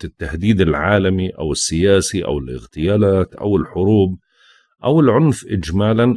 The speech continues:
بتكثر بهاي الفترة. المشتري في الدلو بيتراجع حتى يوم ثمنتاش عشرة منتحس بنسبة عشرة في المية. زحل في الدلو بيتراجع حتى يوم احداش عشرة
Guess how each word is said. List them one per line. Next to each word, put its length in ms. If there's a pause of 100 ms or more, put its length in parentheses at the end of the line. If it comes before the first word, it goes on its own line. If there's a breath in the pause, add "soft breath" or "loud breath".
(100)
بتكثر 580
بهاي 440
الفترة. 520 (3000)
المشتري 540
في 80
الدلو 600
بيتراجع 640
حتى 320
يوم 320
ثمنتاش 760
عشرة 520 (140)
منتحس 720
بنسبة 520
عشرة 340
في 100
المية. 420 (1120)
زحل 420
في 80
الدلو 340
بيتراجع 640
حتى 340
يوم 260
احداش 500
عشرة 480